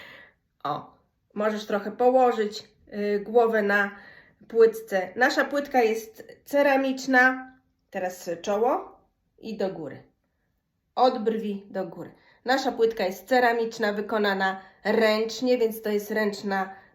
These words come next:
praca, mm, artystki, mm, no, artystki ceramiki, tak? To wspaniała pani, dziewczyna,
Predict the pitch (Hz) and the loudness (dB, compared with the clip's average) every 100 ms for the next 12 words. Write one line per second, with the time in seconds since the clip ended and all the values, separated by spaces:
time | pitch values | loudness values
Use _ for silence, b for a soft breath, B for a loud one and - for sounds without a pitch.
0 | - 226 208 226 247 226 220 B B B | -4 0 0 0 0 0 0 B B B
1 | - 185 - 247 254 226 214 - - 220 | -10 -8 2 2 4 2 2 -4 -10 -6
2 | 240 - - 202 190 185 185 180 - 143 | -6 -8 -12 -6 -4 -4 -8 -16 -16 -16
3 | 127 175 156 - 185 - 196 202 208 202 | -10 -8 -8 -10 -16 -14 -8 -4 -2 -2
4 | - 151 - 180 190 165 165 - - - | -4 -12 -10 -10 -10 -14 -16 -18 -20 -10
5 | 185 180 160 135 - _ - 190 185 196 | -8 -8 -10 -12 -18 _ -4 -4 -4 -10
6 | B B B - 151 190 196 185 | B B B -14 -10 -6 -4 -4